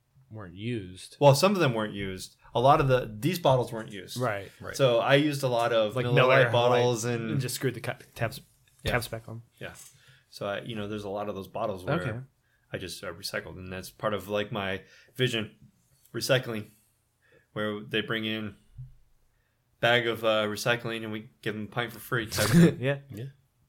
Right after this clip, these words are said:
Speaker 2: So of course I would like to go to those bottles if I can get, uh, I don't know, fifty bottles. I don't know how many five gallons would be in a, uh, sixteen ounce things, but if I can get fifty of 'em, then, then I would have
Speaker 1: That'd be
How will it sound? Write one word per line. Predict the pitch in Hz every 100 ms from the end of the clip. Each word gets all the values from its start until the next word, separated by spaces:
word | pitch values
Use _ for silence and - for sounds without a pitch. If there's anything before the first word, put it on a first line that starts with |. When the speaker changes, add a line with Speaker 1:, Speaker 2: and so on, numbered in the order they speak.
| _ _ _ _ _ _ _ - - -
Speaker 2:
So | -
of | - -
course | 95 - - - -
I | 113
would | 107
like | 104 104
to |
go | - 101
to | 95
those | 110 117
bottles | 113 104 123 139 - _ -
if | -
I | 104
can | 101
get, | 104 101 - _ _ _ _ _ -
uh, | 101 92 92 85 82 85 - _ _ _ _ _ _ _ _ _ _ -
I | 101
don't |
know, | 104
fifty | - 135 127
bottles. | 110 117 120 -
I |
don't | 101 95
know | 95
how | 92 98
many | 95 95 92 92 95 _ -
five | 101 98 -
gallons | 104 98 95 90
would | 101
be | 98 98 95
in | 92
a, | 90 87 _ _ _ _ _ _
uh, | - 90 90
sixteen | - 120 - 101
ounce | 95 95
things, | - 98 98 95
but | - 98
if | -
I |
can | 110
get | 104 -
fifty | 120 -
of | 92
'em, | 92 92
then, | 92 95 95
then | 95
I | 90
would | 90
have | 87 90
Speaker 1:
That'd | 92
be | 92